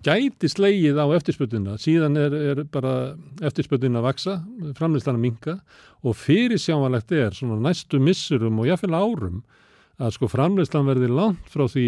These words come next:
sem að eftirspurnin er. Þannig að það, eh, væri það of svartsýnt að segja það að við værum kannski að sigla inn í, sko,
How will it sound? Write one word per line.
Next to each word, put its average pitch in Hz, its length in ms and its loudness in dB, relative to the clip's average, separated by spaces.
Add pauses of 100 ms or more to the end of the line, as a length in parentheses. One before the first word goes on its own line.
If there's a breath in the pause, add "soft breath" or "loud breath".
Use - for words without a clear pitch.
sem 113 240 -4
að 135 160 0
eftirspurnin 113 480 -4
er. 101 240 -6
Þannig 113 240 0
að 104 180 -2 (1800 soft breath)
það, 123 160 -8
eh, 160 520 -12 (120)
væri 120 180 2
það 131 280 4 (500)
of 139 220 2
svartsýnt 170 420 2
að 135 60 0
segja 160 180 4
það 165 140 2
að 143 80 2
við 147 100 4
værum 139 160 2
kannski 127 220 0
að - 20 -10
sigla 165 460 2
inn 202 160 0
í, 147 100 2
sko, - 220 -4